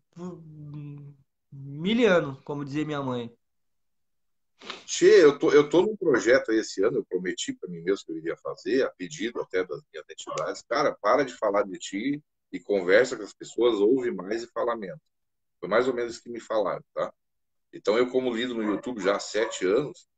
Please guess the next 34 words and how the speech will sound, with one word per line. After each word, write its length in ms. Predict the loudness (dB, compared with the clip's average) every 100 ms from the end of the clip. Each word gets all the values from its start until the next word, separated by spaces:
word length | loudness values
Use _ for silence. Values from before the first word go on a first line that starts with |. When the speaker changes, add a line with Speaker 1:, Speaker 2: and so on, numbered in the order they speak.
| -4
Speaker 2:
desde 160 | -4 -2
dois 160 | -4
mil 140 | -4 -6
e 40 |
doze, 340 | 0 0 0 -8 _ _ _ _ _ _ _ _ _ _ -20 -20 _ _
é, 760 | -6 -4 -4 -4 -2 -2 -2 -4
é, 40 | -10 _ _ _ _ _ _ _ _ _ _ _ _ _ _ -12
tá 140 | -8
indo 160 | -8 -2
pra 140 | 2
oito 360 | 2 2 0 0
anos, 240 | 0 -2 -20 -20 _ _ _ -6
sempre 420 | 0 0 4 6
eu 140 | 6
falando 420 | 6 4 6 4
de 120 | 4 -2
mim, 180 | -4 -6
do 120 | -2
meu 160 | -2 -2
terreiro. 420 | 0 0 -2 -6
E 100 | -2 2
aí 200 | 4 4
eu, 120 | 2 0 -4 -8 -10 -18 _ _
me 100 | -16
pediram 380 | -16 -8 -4 -2
pra 140 | -2 -4
fa-, 280 | -2 -4 0
pra 100 | 2
ouvir 320 | 2 2 -4
pessoas, 520 | -6 -10 -2 2 2
histórias 420 | -2 -2 2 2 0
de 80 |
pessoas, 420 | -8 -8 -4 -4 -6 _
né? 120 | -16